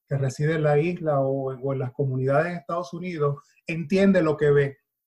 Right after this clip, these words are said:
porque el, el folclor, digamos, es el vehículo para llevar la parodia. Sin embargo, la canción que escoges es una canción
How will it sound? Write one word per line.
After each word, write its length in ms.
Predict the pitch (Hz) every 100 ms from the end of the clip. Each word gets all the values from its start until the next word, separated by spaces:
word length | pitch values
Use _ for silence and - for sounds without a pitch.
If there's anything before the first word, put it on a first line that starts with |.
| _
porque 320 | 160 147 - 151
el, 240 | 156 151
el 180 | 160 156
folclor, 500 | 156 151 190 180 190
digamos, 420 | 196 170 170 185
es 60 | 175
el 60 |
vehículo 540 | 151 156 156 175 175 170
para 200 | 156 147
llevar 420 | 143 143 151 151 147
la 180 | 143
parodia. 520 | 143 147 185 160 143 139 - _
Sin 200 | - 160
embargo, 360 | 156 175 185
la 140 | 156 143
canción 360 | 143 131 165
que 100 | 151
escoges 400 | 185 - 196 190
es 60 | 170
una 200 | 170 160
canción 400 | 160 151 165 170